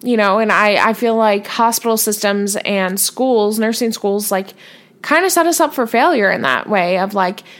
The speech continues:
not giving us enough resources for our mental health and for,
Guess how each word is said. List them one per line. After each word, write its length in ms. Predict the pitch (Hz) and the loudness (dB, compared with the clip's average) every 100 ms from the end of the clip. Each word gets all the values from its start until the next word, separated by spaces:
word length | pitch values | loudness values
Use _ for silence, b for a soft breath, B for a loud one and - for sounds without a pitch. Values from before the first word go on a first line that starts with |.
| B - | B -2
not 380 | 226 269 277 214 | 2 2 2 0
giving 300 | 233 254 208 | 2 2 2
us 200 | 196 196 | 0 0
enough 380 | 202 202 247 196 | 2 2 0 0
resources 920 | 233 226 196 185 - 170 160 196 - - | -2 0 0 0 0 -2 -2 -4 -8 -4
for 240 | 277 285 | 2 4
our 100 | 240 | 4
mental 340 | 208 196 - 190 | 2 0 -2 -2
health 360 | 202 220 - | -2 -2 -4
and 180 | 151 214 | -4 -4
for, 640 | 233 262 254 233 214 220 | 0 2 4 2 0 -2